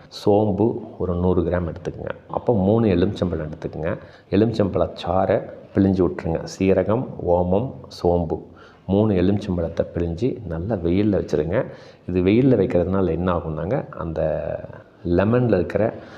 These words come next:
அந்த கண்டென்ட் அது ஃபுல்லாக பார்த்தீங்கன்னா, அந்த சீரகத்துலேயும் ஓமத்துலேயும் சோம்புலேயும் ஒரு கோட்டட் மாதிரி ஃபார்ம் ஆகிடும். நல்லா வெயில்ல வச்ச உடனே இது கலக்கிறதுக்கு கை யூஸ் பண்ண வேணாம்.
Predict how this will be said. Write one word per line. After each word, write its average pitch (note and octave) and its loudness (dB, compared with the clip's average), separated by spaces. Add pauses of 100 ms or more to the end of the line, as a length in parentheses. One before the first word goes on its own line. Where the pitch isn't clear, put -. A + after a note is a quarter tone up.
(160)
அந்த E2 -2
கண்டென்ட் G2 0 (100)
அது D#2+ -2
ஃபுல்லாக A2 4
பார்த்தீங்கன்னா, E2 0 (380)
அந்த D#2+ -2 (380)
சீரகத்துலேயும் F2+ 2
ஓமத்துலேயும் F2+ 2 (100)
சோம்புலேயும் F#2 2
ஒரு F#2 0 (100)
கோட்டட் A#2+ 4
மாதிரி F2 0
ஃபார்ம் F2 2
ஆகிடும். D#2+ -2 (500)
நல்லா F#2+ 4
வெயில்ல F#2 2
வச்ச E2 0
உடனே D#2+ -4 (380)
இது G#2+ 0
கலக்கிறதுக்கு A#2+ 0 (320)
கை G#2 4
யூஸ் F#2 0
பண்ண E2+ -2
வேணாம். E2 0